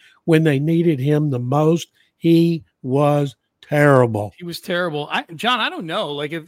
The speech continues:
Speaker 2: it, is it a sophomore slump for Pena, or is this who he is and he just had a good month last year in the postseason?
Speaker 1: We're not gonna know till next season.
Speaker 2: Yeah, I mean, I think there's, there's, there's a probably,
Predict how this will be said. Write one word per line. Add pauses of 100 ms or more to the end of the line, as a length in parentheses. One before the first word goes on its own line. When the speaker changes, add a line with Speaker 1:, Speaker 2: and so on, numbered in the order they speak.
Speaker 2:
it,
is
it
a
sophomore
slump
for
Pena,
or
is
this
who
he
is
and
he
just
had
a
good
month
last
year
in
the
postseason? (240)
Speaker 1:
We're
not
gonna
know
till
next
season.
Speaker 2:
Yeah,
I
mean,
I
think
there's,
there's,
there's
a (420)
probably,